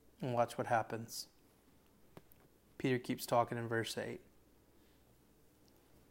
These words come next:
"And God, who knows the heart"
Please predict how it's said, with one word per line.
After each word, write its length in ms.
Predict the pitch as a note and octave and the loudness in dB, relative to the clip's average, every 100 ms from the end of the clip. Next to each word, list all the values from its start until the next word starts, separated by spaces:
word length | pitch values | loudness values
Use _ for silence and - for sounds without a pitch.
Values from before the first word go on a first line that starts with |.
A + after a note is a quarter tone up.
| - - - - - - - _ - - - | -20 -20 -20 -20 -20 -20 -20 _ -20 -20 -2
"And 220 | C#3+ C3+ B2+ | 2 4 10
God, 420 | C3 C3+ E3 F3 | 12 12 12 12
who 220 | E3 C#3+ | 10 6
knows 380 | C3+ C3 C#3+ C#3 | 8 8 8 6
the 120 | D#3+ | 2
heart" 540 | C3+ C3+ A2+ A2 - | 8 8 8 4 -6